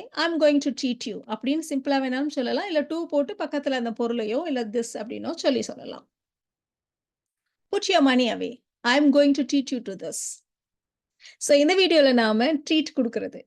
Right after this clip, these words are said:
அப்படின்றத இங்கிலீஷ்ல எப்படி சொல்லலாம் அப்படின்றத தெரிஞ்சுக்கிட்டோம். இந்த வீடியோ உங்களுக்கு யூஸ்ஃபுல்லா இருக்கும்னு நினைக்கிறேன்.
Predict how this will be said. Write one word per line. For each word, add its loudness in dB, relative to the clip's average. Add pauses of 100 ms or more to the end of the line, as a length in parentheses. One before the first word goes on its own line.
அப்படின்றத -2
இங்கிலீஷ்ல 0
எப்படி -4
சொல்லலாம் -4
அப்படின்றத -4
தெரிஞ்சுக்கிட்டோம். -4 (380)
இந்த 4
வீடியோ 4
உங்களுக்கு 2
யூஸ்ஃபுல்லா -2
இருக்கும்னு -10
நினைக்கிறேன். -4